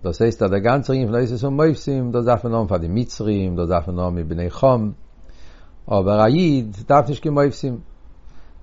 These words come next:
א איד דארף פארן חסידות. תורה חסידות. און דאס איז די שיטה פון חסידות חב"ד. און דער רבי האט געשריבן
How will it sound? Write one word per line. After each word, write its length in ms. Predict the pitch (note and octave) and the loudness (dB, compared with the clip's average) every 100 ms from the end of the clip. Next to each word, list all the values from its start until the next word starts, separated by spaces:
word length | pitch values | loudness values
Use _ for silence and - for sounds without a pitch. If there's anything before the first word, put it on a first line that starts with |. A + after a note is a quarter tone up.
| - | -6
א 60 | G2+ | 0
איד 180 | C#3 C#3+ | 2 4
דארף 180 | C3 | 4
פארן 240 | C#3 C#3+ C3+ | 4 4 2
חסידות. 580 | - C3 A2+ - - - - - - - - - - - - - - - | 0 2 2 2 -8 -20 -20 -20 -20 -20 -20 -20 -20 -18 -18 -16 -12 0
תורה 260 | B2 B2 | 4 4
חסידות. 640 | A2 A#2 - G#2+ - - B2 | 2 -2 -2 -2 -2 -8 -4
און 140 | G#2+ | 0
דאס 200 | A2 D3 | 2 2
איז 80 | C3+ | 0
די 80 | B2+ | -4
שיטה 340 | - A#2 D3 | -2 0 0
פון 140 | A2+ A#2 | -2 -4
חסידות 280 | - B2 G#2 | -4 -4 -4
חב"ד. 460 | - F2+ G2 F#2+ - - - - - - - - - - - - - - | -4 0 2 2 0 -10 -20 -20 -20 -18 -18 -18 -18 -20 -20 -20 -16 -8
און 80 | F2+ | 0
דער 160 | A2 | 4
רבי 120 | F3 | 6
האט 80 | D#3 | 6
געשריבן 680 | C#3+ - C#3+ D3+ C#3 B2+ B2 | 2 0 2 2 2 -2 -4